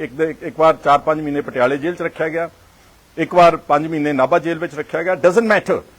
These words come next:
ਮੈਂ ਜਿੱਦਾਂ ਪਹਿਲਾਂ ਕਿਹਾ ਕਿ ਜੇਲ੍ਹਾਂ ਬੰਦਿਆਂ ਲਈ ਬਣੀਆਂ, ਮੈਂ ਉਹ, ਉਸ ਗੱਲ ਵਾਸਤੇ ਤਿਆਰ ਹਾਂ, ਤਾਂਹੀਓ ਮੈਂ ਤੁਹਾਡੇ ਦਰਮਿਆਨ ਆਣ ਕੇ ਅੱਜ ਲਾਈਵ ਕਰ ਰਿਹਾ ਵਾਂ। ਮੈਂ ਆਪਣੇ ਨਤੀਜੇ ਭੁਗਤੂੰਗਾ,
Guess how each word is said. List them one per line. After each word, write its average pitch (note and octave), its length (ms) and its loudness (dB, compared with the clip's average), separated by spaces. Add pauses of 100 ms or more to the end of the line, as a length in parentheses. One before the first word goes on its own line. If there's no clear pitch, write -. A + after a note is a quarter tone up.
(640)
ਮੈਂ C#3 80 0
ਜਿੱਦਾਂ D#3+ 200 0
ਪਹਿਲਾਂ F3 260 2
ਕਿਹਾ G#3 120 -4
ਕਿ F3+ 100 -4
ਜੇਲ੍ਹਾਂ D#3 280 0
ਬੰਦਿਆਂ D3+ 260 0
ਲਈ E3+ 80 -4
ਬਣੀਆਂ, F3 260 -4
ਮੈਂ F#3 120 -4
ਉਹ, F3+ 320 -6
ਉਸ F3 220 -4
ਗੱਲ F3 160 2
ਵਾਸਤੇ F3 260 -2
ਤਿਆਰ D#3 220 2
ਹਾਂ, E3 60 -2
ਤਾਂਹੀਓ F#3 220 -4
ਮੈਂ G#3+ 100 0
ਤੁਹਾਡੇ E3+ 240 0
ਦਰਮਿਆਨ D3 340 -2
ਆਣ D3+ 100 -2
ਕੇ D#3 140 -4
ਅੱਜ C3 120 -2
ਲਾਈਵ B2+ 200 -4
ਕਰ B2 160 -8
ਰਿਹਾ B2+ 140 -8
ਵਾਂ। B2 100 -12 (800)
ਮੈਂ D#3+ 120 4
ਆਪਣੇ G#3 480 0 (180)
ਨਤੀਜੇ E3+ 400 -2
ਭੁਗਤੂੰਗਾ, F3+ 680 -2